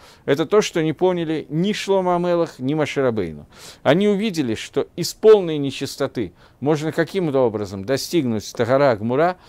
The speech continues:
стопроцентной чистоты, но не поняли,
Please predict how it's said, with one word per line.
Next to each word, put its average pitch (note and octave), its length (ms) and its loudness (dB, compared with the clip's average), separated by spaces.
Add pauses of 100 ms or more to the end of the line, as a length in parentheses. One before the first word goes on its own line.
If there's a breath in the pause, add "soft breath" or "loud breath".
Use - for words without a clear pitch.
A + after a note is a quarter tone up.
(140)
стопроцентной F#3+ 840 -2
чистоты, F#3 760 -6 (160)
но D3+ 160 0
не E3 140 2
поняли, G#3 500 4